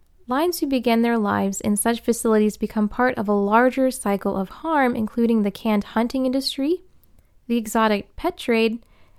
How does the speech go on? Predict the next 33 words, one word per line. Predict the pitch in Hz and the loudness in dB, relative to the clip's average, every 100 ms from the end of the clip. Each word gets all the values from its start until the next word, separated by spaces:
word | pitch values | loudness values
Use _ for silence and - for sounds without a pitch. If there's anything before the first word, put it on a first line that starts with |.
| _ - | _ -8
and | 247 269 269 | -2 0 0
the | |
black | 226 220 226 220 | 2 2 2 2
market | 208 202 - | 2 2 -4
for | 208 | -2
wildlife | 190 190 190 190 196 - | 0 0 -2 -4 -6 -10
parts. | - 190 - - - - _ _ _ | -12 -12 -12 -14 -16 -20 _ _ _
While | 226 233 | 0 2
these | 254 302 | 4 2
activities | 277 - 254 240 233 | 0 0 0 2 0
are | 202 | 0
well | 196 196 | 0 0
known, | 196 285 339 214 214 226 - - - 226 | 0 0 2 2 2 -2 -12 -20 -8 -4
the | 233 | -2
exploitation | 226 - 277 247 - 294 - 247 | -2 0 0 0 -2 -4 0 -2
of | 220 | -2
cubs | 226 214 208 - | -2 0 -2 -4
at | 190 - | -6 -4
tourist | 226 220 214 | -2 -2 -4
attractions | - 214 208 - 196 196 - - - - | -6 -4 -2 0 0 0 -4 -14 -20 -6
is | 247 247 240 | 0 0 2
less | 226 226 - | 0 0 0
well | 208 | 0
understood." | 196 190 185 - 202 202 220 _ _ _ - - - - - | 0 -4 -6 -6 -4 -4 -6 _ _ _ -20 -20 -20 -14 -2
I | 226 | -2
think | 220 240 226 | 2 2 2
she | - | -2
sums | 220 226 220 | 0 2 2
it | 214 | 2
up | 208 - | 0 2
really | 214 208 | 2 2
well | 202 202 | 2 0
because | 202 208 214 202 196 196 | -2 -4 0 0 0 -4